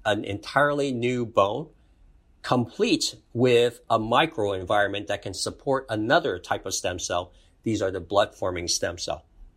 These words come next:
So this system allows us to not only look at the cell types that are involved in formation of their bone marrow compartments or their,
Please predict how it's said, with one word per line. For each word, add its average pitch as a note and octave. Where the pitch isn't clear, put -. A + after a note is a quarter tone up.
So C3
this G#3+
system D#3+
allows B2+
us C3
to A#2
not C3
only B2
look B2+
at G#2+
the G2+
cell B2+
types D3
that B2+
are B2
involved G#2+
in G#2
formation A#2
of G2
their F#2+
bone G#2+
marrow G#2
compartments G2+
or G2
their, F2+